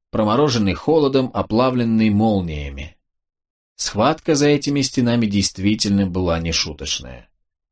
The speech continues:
Мне стало даже немного завидно, что пришлось пропустить всё веселье.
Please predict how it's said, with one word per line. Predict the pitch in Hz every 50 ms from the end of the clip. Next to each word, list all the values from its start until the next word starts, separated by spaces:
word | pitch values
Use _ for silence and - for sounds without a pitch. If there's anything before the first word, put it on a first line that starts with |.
| _ -
Мне | 98 117 147 170
стало | 160 - - 156 156 151
даже | 147 151 143 135 143
немного | 143 139 139 139 143 143 135
завидно, | 131 135 139 156 165 143 98 82 78 80
что | - - - 87
пришлось | - - 95 87 - - 107 107 101 - - - _ _ _ _ _ _ _
пропустить | - - 117 - 143 135 - - - - -
всё | - - 101 90
веселье. | 90 87 - - 85 73 73 71 - -